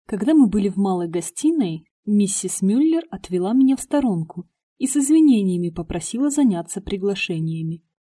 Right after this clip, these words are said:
«Ганс мог бы найти секретаршу, но в остальное время мне нечего будет ей поручить». «Я так полагаю, решение возобновить осенний бал стало для вас неожиданностью?» вежливо спросила я,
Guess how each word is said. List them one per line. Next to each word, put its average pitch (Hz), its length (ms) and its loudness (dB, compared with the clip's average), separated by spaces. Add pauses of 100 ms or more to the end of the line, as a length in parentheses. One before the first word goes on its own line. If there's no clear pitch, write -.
(600)
«Ганс 262 520 2
мог 247 260 4
бы 254 100 4
найти 262 380 2
секретаршу, - 1040 -2 (240)
но 247 140 2
в 240 60 0
остальное 269 500 2
время 180 320 0
мне 254 180 4
нечего 208 460 0
будет 269 360 -2
ей 185 200 -2
поручить». 180 680 -6 (960)
«Я 185 320 -2
так 190 220 -8
полагаю, 185 720 -2
решение 196 520 0
возобновить 196 600 -2
осенний 196 400 -4
бал 196 240 -4
стало 190 400 -4
для 185 160 -4
вас 180 220 -8
неожиданностью?» 190 1000 0 (640)
вежливо 185 460 -4
спросила 170 520 -8
я, 185 320 -6